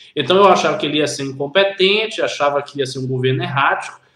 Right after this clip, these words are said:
mas não achava que seria um governo fraco diante do establishment por conta de escândalo de corrupção que ele tá escondendo. Eu não achava que ia ser isso. Então esse desdobramento provavelmente não tava na cabeça do Moro.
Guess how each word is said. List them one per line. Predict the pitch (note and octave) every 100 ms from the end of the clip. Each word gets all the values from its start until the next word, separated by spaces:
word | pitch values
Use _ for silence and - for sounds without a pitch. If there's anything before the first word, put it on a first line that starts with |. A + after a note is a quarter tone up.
| _
mas | - E3 F3+ F#3
não | F#3+ G#3+ F4+
achava | F4+ - - F3 D#3
que | -
seria | - D3+ C#3
um | C#3
governo | C3 B2+ C3+ D#3+ C3 - _ _ _ _ _ -
fraco | - - E3+ G3 A#3 - D#3
diante | C3+ C#3+ D3+ -
do |
establishment | B2+ - D#3 F#3+ F#3+ - E3 -
por | - F3+ - -
conta | E3+ F#3 F#3 D3+
de | C#3+
escândalo | C3+ - - D3 C#3+ B2+
de |
corrupção | C3 B2 - - C3+ C#3 - - _ _ -
que | C#3+
ele | C#3 C3+ B2+ B2+ B2+
tá | C3 C3
escondendo. | - - - B2+ A2+ G#2 F2+ F#2+
Eu |
não | B3+
achava | - A#3 G3+
que | -
ia | G3+
ser | - -
isso. | - - _ _ _ _ _ -
Então | - D#3
esse | E3+ A#3 A#3
desdobramento | F3+ D#3+ D#3+ E3 D#3+ F3 G3+ -
provavelmente | A#3 C4 G#3+ G#3+ G3 G3 G3 -
não | D#4
tava | - A#3+
na | C4 C#4
cabeça | A3 G3 G3 -
do |
Moro. | D#4 G3 F3+